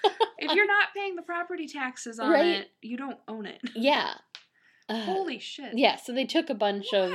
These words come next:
Speaker 1: the
Speaker 2: Why?
Speaker 1: art. So I don't, I'm
Speaker 2: For
Speaker 1: wondering now if that's
Speaker 2: themselves?
Speaker 1: in it. I don't know. Did they sell it for more money?
Speaker 2: Oh my God, that's so
Speaker 1: Did they,
Speaker 2: fucking
Speaker 1: like, put
Speaker 2: funny.
Speaker 1: it in their new building? I don't
Speaker 2: I
Speaker 1: know.
Speaker 2: mean, I would have stolen stuff for sure.
Speaker 1: <laughs> Right?
Speaker 2: But <laughs> I'm a delinquent.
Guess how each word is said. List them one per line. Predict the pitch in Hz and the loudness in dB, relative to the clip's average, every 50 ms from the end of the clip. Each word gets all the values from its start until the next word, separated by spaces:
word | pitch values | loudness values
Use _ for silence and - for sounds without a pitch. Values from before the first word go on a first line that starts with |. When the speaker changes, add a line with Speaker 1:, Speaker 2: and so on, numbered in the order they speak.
| 180 180 | -4 -2
Speaker 1:
the | 185 170 | 0 2
Speaker 2:
Why? | - - | 2 2
Speaker 1:
art. | 214 196 180 - - - - - _ _ _ - - _ | 2 2 0 0 -4 -8 -14 -18 _ _ _ -20 -20 _
So | - - 269 | 0 4 4
I | 349 | 6
don't, | 359 392 381 349 - - | 6 6 4 4 2 2
I'm | 233 269 269 | 2 2 4
Speaker 2:
For | 262 | 4
Speaker 1:
wondering | 269 359 359 403 370 311 226 | 4 6 8 8 8 6 6
now | 202 196 214 233 233 247 | 6 6 6 6 6 4
if | 233 220 - | 2 4 6
that's | - 214 233 - - | 6 6 6 6 2
Speaker 2:
themselves? | - | -2
Speaker 1:
in | 190 208 233 320 | -2 0 0 0
it. | 294 - - | -2 -2 0
I | 233 277 | 2 2
don't | 320 330 320 | 4 4 4
know. | 302 311 403 523 466 220 196 - _ _ _ _ _ _ - 220 | 2 2 2 2 2 0 0 -2 _ _ _ _ _ _ -4 0
Did | 208 311 240 | 2 4 4
they | 254 302 - | 4 4 2
sell | - - - 202 180 196 240 | 2 -4 -2 0 2 2 4
it | 285 392 427 403 - - _ _ _ - - | 4 4 2 0 -2 -6 _ _ _ -18 -10
for | - 269 247 | -6 -2 0
more | 226 214 208 | 0 2 2
money? | 196 180 180 226 339 415 | 0 0 0 2 2 2
Speaker 2:
Oh | 453 440 415 392 - _ | 2 2 0 -2 -6 _
my | - - _ - | -20 -20 _ -20
God, | - - - _ _ - - | -20 -20 -20 _ _ -20 -20
that's | _ _ - - - - - _ - | _ _ -20 -20 -20 -20 -20 _ -16
so | - 220 | -6 0
Speaker 1:
Did | - 311 233 | 2 2 4
they, | 240 269 285 | 4 4 4
Speaker 2:
fucking | 254 262 | 4 2
Speaker 1:
like, | 269 214 - | 2 0 -2
put | - - | -2 2
Speaker 2:
funny. | - 226 233 330 339 | 6 6 8 8 6
Speaker 1:
it | 311 | 4
in | 262 254 | 0 -2
their | 277 254 226 | -2 0 0
new | 220 226 226 | 0 0 0
building? | 196 190 - - 320 359 339 254 | 2 2 2 2 2 0 2 2
I | 226 262 | 2 4
don't | 330 392 403 | 4 6 6
Speaker 2:
I | |
Speaker 1:
know. | 440 466 | 6 6
Speaker 2:
mean, | - 247 240 | 4 4 2
I | 202 214 339 | 0 0 -2
would | 339 262 214 196 | -2 -4 -6 -6
have | 175 156 | -8 -10
stolen | - - - - 160 151 147 143 143 151 | -12 -12 -12 -12 -14 -16 -16 -18 -16 -16
stuff | - - - 165 156 156 _ _ _ - | -16 -16 -14 -16 -16 -18 _ _ _ -12
for | 190 185 175 160 147 139 - - | -12 -10 -10 -12 -12 -12 -12 -12
sure. | - - 156 151 - - - - | -12 -10 -12 -14 -14 -6 0 0
Speaker 1:
<laughs> | 349 - - - _ _ - 427 - - - - | 0 0 -2 -8 _ _ 0 0 0 -2 -4 -4
Right? | 214 170 151 - - - | -2 -2 -2 -2 -4 -2
Speaker 2:
But | 240 240 180 175 - - _ - 214 - | -2 -4 -4 -4 -8 -14 _ -14 -12 -10
<laughs> | - - - _ - - - - | -10 -10 -6 _ -2 -2 -2 -2
I'm | 202 208 208 208 | -4 -4 -4 -4
a | 196 | -6
delinquent. | 185 - 208 202 175 180 185 185 180 - - - - - - | -8 -8 -8 -8 -6 -6 -6 -8 -8 -12 -16 -14 -6 -2 -2